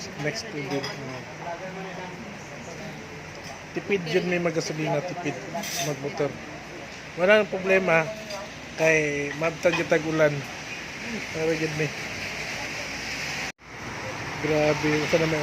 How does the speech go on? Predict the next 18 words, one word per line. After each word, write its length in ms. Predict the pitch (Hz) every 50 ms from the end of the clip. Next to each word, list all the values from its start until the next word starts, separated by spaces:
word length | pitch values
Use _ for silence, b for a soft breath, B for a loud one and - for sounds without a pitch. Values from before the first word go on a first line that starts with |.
| 151 151
oras 180 | 151 151 143 - - -
ko 60 | 151 139
ron? 120 | 135 131 127 127 - - - - - - - - - - - - - - - - - - - - - - - - - - - - - - - - - - - - - - - - - - - - - - - - - - 151
Alas 240 | 147 151 143 - - - -
otso. 380 | - - - - - 202 196 180 - - - - - - - - - - - - - - - - - - - - 156
Ulan 240 | 165 170 175 170 170 170
lang 160 | 170 165 165
gihapon. 480 | 160 160 165 160 156 - - - 156 147 147 139 127 117 - - - - - - - - - - - - - - - - - - - - - - - - - - - - - - - - - - - - - - - - - -
So, 120 | - - 165 170 170 170 170 170 170 170 165 170
lang 160 | 170 175 175
abot 240 | 170 165 180 170 -
siguro 320 | 185 170 175 175 175 175
may 160 | 175 170 165
kagusan 400 | 160 151 170 170 156 - 175 165
na 80 | 165 165
nga 320 | 165 165 165 160 160 156
si 320 | 147 160 156 156 156 160 156
ulan. 240 | 156 156 147 143